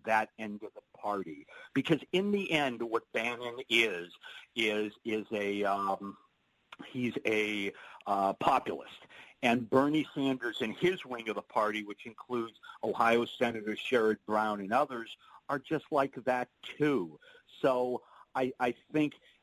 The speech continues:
that the Democratic Party might do well to counter-program this time and put somebody at the far left wing, um, and try to win as a populist movement,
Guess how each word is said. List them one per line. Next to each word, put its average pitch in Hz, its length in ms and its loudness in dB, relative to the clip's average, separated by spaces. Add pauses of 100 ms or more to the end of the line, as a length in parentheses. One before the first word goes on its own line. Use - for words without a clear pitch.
(140)
that 117 280 4 (140)
the 117 80 -4
Democratic 135 760 0
Party 117 500 2
might 107 480 0 (320)
do 123 200 -6
well 101 640 2 (280)
to 120 260 -4
counter-program 110 1200 2
this 104 320 0
time 101 440 4 (220)
and 107 180 -4
put - 340 2
somebody 110 360 2
at - 100 -2
the 104 100 2 (100)
far 101 220 4
left 101 360 0
wing, 101 460 -2 (360)
um, 101 460 4 (380)
and 104 360 0
try 110 240 4
to 107 200 2
win 123 240 6
as 107 180 2
a 101 120 0
populist 107 680 2
movement, 110 640 0